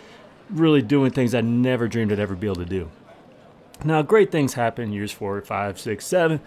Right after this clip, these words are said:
et cetera, et cetera, et cetera. But I feel like there's a lot that happened, um, in those next several years related to some of my struggles that I'm dealing with today. And that's really what I, what I wanted to focus on today.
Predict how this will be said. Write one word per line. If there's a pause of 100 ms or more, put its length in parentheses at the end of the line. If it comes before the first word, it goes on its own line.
(460)
et
cetera,
et
cetera,
et
cetera. (140)
But (1040)
I
feel
like
there's
a
lot
that
happened, (420)
um,
in
those
next
several
years (480)
related
to
some
of
my
struggles (340)
that
I'm
dealing
with
today.
And
that's
really
what
I,
what
I
wanted
to
focus
on
today.